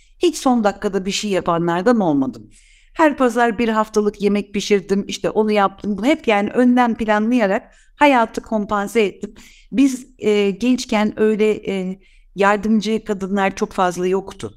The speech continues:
Yani öyle bir adet yoktu. Ya anneler babalar yardım ederdi ya kreş olurdu. Dolayısıyla evin alışverişi, işi gücü çoğunluğu bendeydi. Eşim vakti olduğu zaman hep yardım etti ama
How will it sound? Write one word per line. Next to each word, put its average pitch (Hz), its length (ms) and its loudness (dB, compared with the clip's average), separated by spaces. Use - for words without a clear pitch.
Yani - 220 -4
öyle 170 200 -4
bir 170 240 -2
adet 175 320 -8
yoktu. 226 380 -4
Ya 302 120 4
anneler 226 400 2
babalar 202 380 0
yardım 160 400 0
ederdi 147 380 -2
ya 220 160 0
kreş 214 340 -2
olurdu. 165 380 -4
Dolayısıyla 214 640 0
evin 208 360 0
alışverişi, 214 720 -2
işi 226 320 -6
gücü 214 280 -4
çoğunluğu 247 580 2
bendeydi. 202 540 0
Eşim 226 380 -2
vakti 220 300 -2
olduğu 220 340 0
zaman 214 340 -2
hep 262 180 -2
yardım 196 380 -2
etti - 380 -8
ama 226 260 2